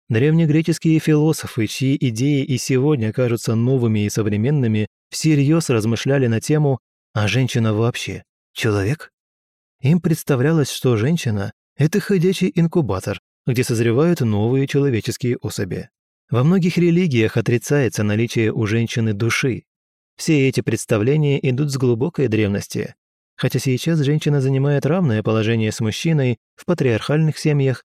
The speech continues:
всё ещё сильны подобные предрассудки. Так же было и в этой семье, где родилась Татьяна. Впрочем, отец скоро смирился с тем, что у него никогда не будет сына,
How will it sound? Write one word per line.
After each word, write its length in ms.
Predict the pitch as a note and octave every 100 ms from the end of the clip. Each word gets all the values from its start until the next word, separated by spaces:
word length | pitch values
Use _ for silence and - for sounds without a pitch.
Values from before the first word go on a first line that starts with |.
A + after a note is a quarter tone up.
| -
всё 200 | - F#3
ещё 260 | F3+ -
сильны 480 | D#3 - D#3 D#3 C#3+
подобные 480 | A2 G2+ A2+ G#2+ G2+
предрассудки. 840 | G#2 G2+ A2 - A2+ G2+ G#2 G2 - _ _ _ -
Так 200 | B2 C3
же 140 | C#3+
было 400 | C3 C#3 C3+ B2+ A#2+
и 120 | B2
в 60 |
этой 220 | C3+ G#2+ F#2
семье, 440 | G#2+ G2 F#2+ - _ _ _ _ -
где 220 | C3+ C#3
родилась 400 | B2 B2+ A2 -
Татьяна. 580 | C3 C3 G#2+ F#2+ - - _ _ _ _ _ _
Впрочем, 580 | - D3+ G3 G3 F#3 F3
отец 340 | C3+ A#2+ F#3 -
скоро 340 | - D#3+ E3+
смирился 580 | E3 E3+ F3 G3+ D3 G#2+
с 80 | -
тем, 240 | C3 C3+
что 240 | G#2 B2+ A2
у 60 |
него 240 | A2+ B2 A#2+
никогда 500 | D#3+ F3 D3 A2 G#2+
не 100 | A2+
будет 260 | G#2+ A#2+
сына, 440 | - G#2 F#2+ G2